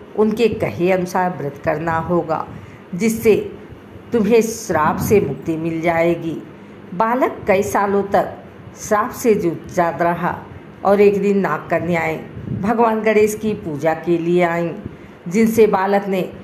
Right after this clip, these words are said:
गणेश व्रत की विधि पूछी। बालक ने सच्चे मन से भगवान गणेश की पूजा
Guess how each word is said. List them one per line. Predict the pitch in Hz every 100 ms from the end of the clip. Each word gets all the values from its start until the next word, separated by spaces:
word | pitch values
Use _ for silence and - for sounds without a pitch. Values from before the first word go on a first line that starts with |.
| - -
गणेश | 202 226 339 285
व्रत | 220 220 196 -
की | 214 208
विधि | 151 151 - 165
पूछी। | - 165 - - 156 - - - - - 175
बालक | 202 220 262 330
ने | 254 226
सच्चे | 226 - - 185
मन | 185 175
से | 175 175 139 - - - -
भगवान | - 226 214 196 196
गणेश | 185 190 190
की | 190 202
पूजा | 196 - 135 131